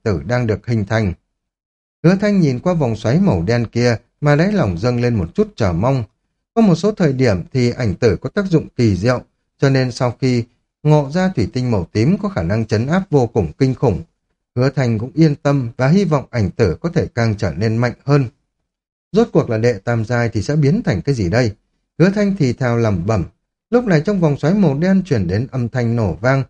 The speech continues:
phạm vi thoáng cái là căng phồng lên, từ trăm trượng hóa thành ngàn trượng, trôi nổi giữa không trung. Cái này cũng không phải là dựng đứng mà nó trải rộng ra như một mảng mây đen, che đậy bầu trời trên ngàn trượng. Từng trận mưa đen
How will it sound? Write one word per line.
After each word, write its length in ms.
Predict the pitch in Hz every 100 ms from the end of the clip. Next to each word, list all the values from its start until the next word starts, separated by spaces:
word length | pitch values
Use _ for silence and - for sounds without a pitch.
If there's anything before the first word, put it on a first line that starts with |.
| _ _ -
phạm 180 | 160 160
vi 200 | 202 196
thoáng 280 | 135 131 165
cái 220 | 107 147
là 200 | 190 90
căng 260 | - 117 110
phồng 300 | 127 98 85
lên, 240 | 123 117 - _ _
từ 160 | 160 160
trăm 200 | 208 202
trượng 220 | 196 -
hóa 200 | 113 131 160
thành 240 | 107 92
ngàn 220 | 110 95
trượng, 240 | - 123 - _
trôi 240 | - 147 127
nổi 200 | 117 85 80
giữa 140 | 123
không 240 | - 131 113
trung. 240 | 143 127 - _ _ _ _
Cái 100 | 226
này 140 | 214 160
cũng 160 | 214
không 160 | 220 208
phải 100 | 139
là 120 | 110
dựng 300 | 107 139 98
đứng 240 | 143 190 240
mà 100 | 131
nó 140 | 160
trải 240 | 165 110 82
rộng 160 | 120 -
ra 180 | 123 135
như 120 | 139
một 180 | 120 92
mảng 300 | 110 87 80
mây 160 | 123 117
đen, 240 | 127 123 - _ _
che 200 | - 196
đậy 200 | 185 127 110
bầu 220 | 117 92
trời 240 | - 95 76
trên 240 | 123 117
ngàn 200 | 113 82
trượng. 240 | - 160 - _ _ _ _ _ _
Từng 160 | 160 151
trận 180 | 160 135 - _ _ _ _ -
mưa 240 | 170 196
đen 260 | 190 190 185